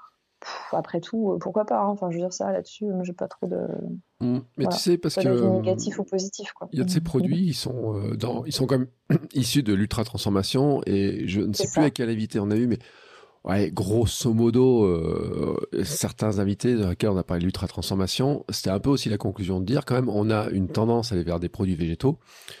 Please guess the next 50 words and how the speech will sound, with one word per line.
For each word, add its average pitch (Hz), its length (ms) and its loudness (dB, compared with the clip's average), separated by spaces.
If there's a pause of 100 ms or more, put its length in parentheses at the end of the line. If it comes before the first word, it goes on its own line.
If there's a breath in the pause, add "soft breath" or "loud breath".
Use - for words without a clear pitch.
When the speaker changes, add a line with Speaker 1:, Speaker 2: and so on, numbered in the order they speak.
(320 loud breath)
Speaker 1:
Mm. 220 80 -2 (180)
Speaker 2:
qui 113 120 0
vont 131 120 6
imiter 160 300 2
d'autres 123 160 2
produits 120 460 0 (300)
et 117 120 2
qui 120 100 -8
sont 143 160 2
quand 131 140 2
même 151 260 2 (120)
le, 113 520 4
le 87 140 -2
royaume, 117 640 4
<laughs> - 320 -4
le 92 120 0
royaume 107 440 4
de 95 100 0
l'ultra-transformation, 107 1120 0 (180 loud breath)
Speaker 1:
Bah 160 140 2
oui. 135 60 2 (220 loud breath)
Speaker 2:
où, 135 240 8
euh, 107 200 8
Speaker 1:
C'est 92 60 4
ça. 78 260 0 (120)
Speaker 2:
pour 120 180 4
arriver 143 340 4
à, 110 120 4
à 101 220 -2
faire 104 200 -2
ces - 100 -6
produits-là, 107 460 2
pour 135 180 -6
les 85 120 0
composer, 90 540 0 (120)
on 101 180 2
arrive 123 260 4
sur 107 140 -4
des 87 80 2
trucs 143 200 -4
qui - 40 -8
sont 78 160 -2
ultra 110 300 0
transformés, 101 560 0
dans 104 100 2
lesquels 101 240 0
il 90 60 -2
y - 20 2
a 87 60 2
des, 80 180 0